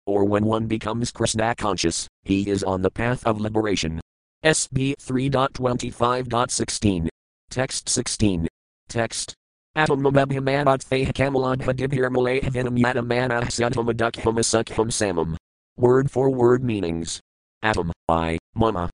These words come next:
mine, and himana, from the misconception, of they, produced kama, lust, lubha, greed,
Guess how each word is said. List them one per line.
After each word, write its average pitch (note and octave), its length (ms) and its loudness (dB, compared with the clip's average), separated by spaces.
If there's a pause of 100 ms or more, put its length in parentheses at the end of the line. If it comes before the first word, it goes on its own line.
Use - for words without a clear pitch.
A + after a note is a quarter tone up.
(100)
mine, E2+ 380 -4 (160)
and F#2 160 -4
himana, A#2 440 -2 (180)
from A2+ 240 0
the A2+ 80 6
misconception, G#2+ 840 -2 (160)
of F#2+ 220 -4
they, G2+ 200 0 (220)
produced A2 520 -2
kama, A2 360 -2 (160)
lust, G#2+ 360 2 (180)
lubha, A2+ 380 0 (180)
greed, G#2 300 0